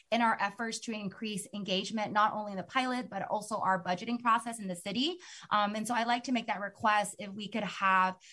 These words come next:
uh, the Measure U committee present on the playbook in particular, and I would love for this committee to support that effort.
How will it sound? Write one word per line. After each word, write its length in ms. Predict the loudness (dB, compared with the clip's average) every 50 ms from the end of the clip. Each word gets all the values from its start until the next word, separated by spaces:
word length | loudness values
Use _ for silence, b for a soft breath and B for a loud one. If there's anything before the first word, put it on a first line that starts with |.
| B B
uh, 80 | -2 -2
the 80 | 0 0
Measure 240 | -2 -2 -2 -2
U 180 | -4 -4 -4 -4
committee 320 | -4 -4 -2 -2 -2 -2
present 380 | -2 -4 -4 -2 0 0 2 2
on 80 | 2 0
the 80 | -2
playbook 400 | -4 -4 -6 -4 -2 -2 -4 -4
in 80 | -4 -6
particular, 500 | -6 -6 -4 -4 -6 -4 -4 -2 0 2
and 380 | 2 2 2 2 0 -4 -6 B B B B
I 60 | -6
would 100 | -6 0
love 240 | 4 4 4 4 4
for 100 | 0 -4
this 140 | -4 -6 -6
committee 320 | -4 -2 -2 0 0 -2
to 100 | -2 -4
support 460 | -4 -4 -6 -6 -2 -2 -2 -2 -2
that 160 | -4 -4 -4 -2
effort. 420 | -4 -4 -4 -6 -8 -8 -8 -12